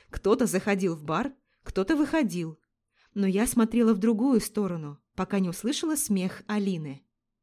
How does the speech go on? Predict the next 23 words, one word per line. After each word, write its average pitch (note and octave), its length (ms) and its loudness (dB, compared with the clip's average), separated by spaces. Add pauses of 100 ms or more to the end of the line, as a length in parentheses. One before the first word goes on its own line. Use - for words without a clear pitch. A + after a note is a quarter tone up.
(320)
Обернулась, A3+ 760 0 (280)
отмечая A3+ 520 2
расслабленность A#3 760 2
Бесстраховой. A3 840 -4 (680)
Притворялась B3 800 4
изрядно A#3 560 4
выпившей, F3+ 800 -2 (160)
при G#3 180 4
этом G#3 260 6
умудряясь G3 640 2
дразнить F#3+ 440 2
жертву. G3 560 -2 (440)
Казалось, A3 640 0
всё - 260 -2
шло B3 280 2
по A#3 160 -2
плану, F#3+ 520 -2 (240)
когда G#3 300 2
мужчина G#3 460 2
бросил A3 320 2
взгляд G#3 300 0
на F3+ 100 -2
площадку, F3+ 720 -4